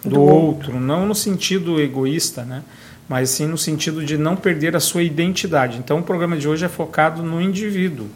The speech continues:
Speaker 2: Sim.
Speaker 1: E isso aí não é só pra quem tem um casamento, até pra quem vive sozinho.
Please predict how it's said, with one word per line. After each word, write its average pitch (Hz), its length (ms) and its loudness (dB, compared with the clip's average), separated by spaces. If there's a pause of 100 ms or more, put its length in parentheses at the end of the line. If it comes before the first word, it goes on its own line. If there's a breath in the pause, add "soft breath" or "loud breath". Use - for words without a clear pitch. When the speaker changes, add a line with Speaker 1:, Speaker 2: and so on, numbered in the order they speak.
(400 loud breath)
Speaker 2:
Sim. - 220 -2
Speaker 1:
E 143 160 2
isso 170 240 2
aí 214 420 2
não 160 320 -2
é 175 100 4
só 202 200 0
pra 202 140 -2
quem 202 200 0
tem 196 220 0
um 202 60 -2
casamento, 202 520 0
até 160 160 0
pra - 140 -2
quem 208 180 0
vive 185 240 -2
sozinho. 185 600 0